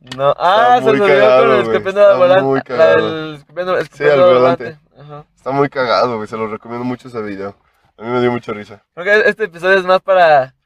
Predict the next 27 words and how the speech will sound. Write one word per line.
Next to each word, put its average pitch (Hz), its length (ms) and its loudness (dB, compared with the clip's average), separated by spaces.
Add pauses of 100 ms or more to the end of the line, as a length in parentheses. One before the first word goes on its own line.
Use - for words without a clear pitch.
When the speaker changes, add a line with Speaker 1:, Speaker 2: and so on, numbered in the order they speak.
(280)
Speaker 1:
cosillas 160 320 -2
acá. 135 300 -2
Speaker 2:
Para 131 100 0
echar 151 240 -2
chill. 139 300 -6
Speaker 1:
Para 127 180 -8
echar 143 300 -12
chill. 120 280 -20 (320)
Speaker 2:
Es - 80 -20
que 117 120 -16
hoy 127 260 -2
es 123 100 -4
sabadaba, 117 640 0
papi, 123 420 -10
hay 117 100 -6
que - 120 -20
ir 117 60 -8
a - 20 -8
beber. 104 260 -8
Speaker 1:
Pues 123 100 -4
todos 180 240 4
los 190 100 0
días 175 140 -4
que 175 80 -16
grabamos 156 400 0
son 151 160 -12
sabadaba. 147 600 -2